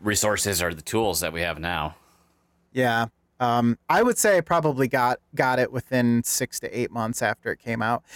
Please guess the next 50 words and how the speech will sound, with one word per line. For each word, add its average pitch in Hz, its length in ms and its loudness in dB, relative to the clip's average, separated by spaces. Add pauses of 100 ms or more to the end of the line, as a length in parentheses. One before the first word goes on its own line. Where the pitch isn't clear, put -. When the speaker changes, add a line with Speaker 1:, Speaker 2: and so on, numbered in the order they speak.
Speaker 2:
'Cause 175 120 0
I 196 80 2
do 214 160 2
remember 165 440 4
it 139 140 2
had 139 160 0
come 139 180 0
out 123 260 2
and 131 120 2
I 123 120 2
was, 120 180 0
like, 110 180 0 (260)
kind 120 200 0
of 107 140 0 (1160)
pining 123 440 2
for 123 280 0
it. 117 180 2 (400)
I 156 60 4
remember 165 340 4
<laughs> - 140 2
watching 156 360 2 (260)
trailers 147 460 4
for 127 420 4 (200)
Dead 139 240 2
or 139 140 4
Alive 131 400 2
three, 160 480 0 (120)
I 175 100 0
think, 214 400 2
or - 80 2
maybe 127 260 2
two, 156 360 2 (800)
or 135 60 2
maybe 220 240 4
the 151 140 4
original. 135 420 2
I, 151 200 2
I 143 100 2
can't 135 220 -2
remember. 113 280 -2
Whichever 175 340 2
one 160 160 4
came 143 180 2
out 135 160 2
for 131 100 0
the 113 80 2
Xbox 107 580 -2
and 127 80 -4
being 131 180 0
like, 117 240 -2